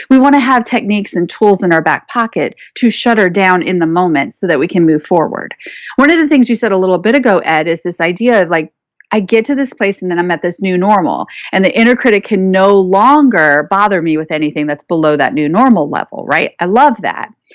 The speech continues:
But here's the problem. Here's what Hilda can do to you if you're not careful.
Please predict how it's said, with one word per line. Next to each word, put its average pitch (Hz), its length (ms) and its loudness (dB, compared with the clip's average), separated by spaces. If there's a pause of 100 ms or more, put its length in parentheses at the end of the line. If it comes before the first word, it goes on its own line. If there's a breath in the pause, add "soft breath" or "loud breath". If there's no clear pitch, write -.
(240 loud breath)
But 285 120 -4
here's 339 260 -2
the 254 80 -2
problem. 226 420 -2
Here's 254 220 0
what 277 140 -2
Hilda 226 260 2
can 339 360 0
do 160 180 0
to - 160 -10
you - 340 -12 (260 loud breath)
if - 160 -2
you're 175 120 4
not - 180 -2
careful. - 520 -4